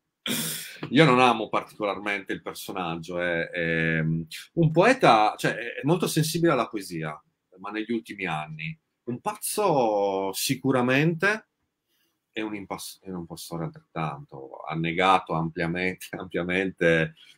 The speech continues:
qualsiasi, cioè, non è che ha negato, lui ha completamente dimenticato la sua adesione al nazismo, nonostante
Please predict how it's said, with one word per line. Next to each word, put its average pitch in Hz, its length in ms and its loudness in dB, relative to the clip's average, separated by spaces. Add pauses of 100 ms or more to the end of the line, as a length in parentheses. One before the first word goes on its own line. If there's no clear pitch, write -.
(120)
qualsiasi, 85 1200 0
cioè, 123 100 -2
non 147 120 2
è 170 40 2
che 92 80 -2
ha 85 60 0
negato, 82 540 0
lui - 120 -8
ha 80 200 -4
completamente 120 520 -4
dimenticato 92 560 -4
la 170 60 0
sua 131 160 -8
adesione 92 320 -4
al 87 60 -2
nazismo, 85 760 -4
nonostante 82 1200 0